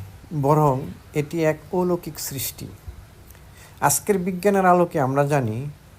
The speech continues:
এই মস্তিষ্ক আমাদের চিন্তা, আবেগ, স্মৃতি এবং কর্মক্ষমতার কেন্দ্রবিন্দু। কিন্তু কোরআন এই জটিল বিষয় সম্পর্কে প্রায়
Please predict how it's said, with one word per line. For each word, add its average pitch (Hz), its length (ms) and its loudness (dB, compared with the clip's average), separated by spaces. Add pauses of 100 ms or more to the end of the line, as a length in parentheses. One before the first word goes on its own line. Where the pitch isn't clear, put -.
এই 151 100 0
মস্তিষ্ক 143 680 -2
আমাদের 139 480 0 (120)
চিন্তা, 131 640 -4 (300)
আবেগ, 117 480 -2 (260)
স্মৃতি 139 720 -6 (160)
এবং 156 340 0
কর্মক্ষমতার 175 840 -4 (160)
কেন্দ্রবিন্দু। 165 600 -6 (1200)
কিন্তু 196 460 2 (500)
কোরআন 190 260 2
এই 202 140 2
জটিল 156 320 -2
বিষয় 185 260 -4
সম্পর্কে 170 560 -4
প্রায় 151 360 2